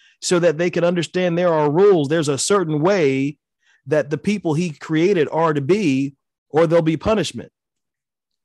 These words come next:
What do we learn about the serpent? That there will be obstacles, that there will be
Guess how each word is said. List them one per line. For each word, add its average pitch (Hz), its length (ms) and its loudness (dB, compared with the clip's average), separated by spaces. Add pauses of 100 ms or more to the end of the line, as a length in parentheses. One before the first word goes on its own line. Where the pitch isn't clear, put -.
(540)
What 180 160 2
do 196 40 4
we 190 140 2
learn 185 160 2
about 180 260 0
the 170 80 -4
serpent? 220 500 0
That 151 140 -2
there 185 160 2
will 202 140 4
be 185 240 -2
obstacles, 165 680 -2
that 135 120 -2
there 170 160 0
will 185 160 0
be 160 380 0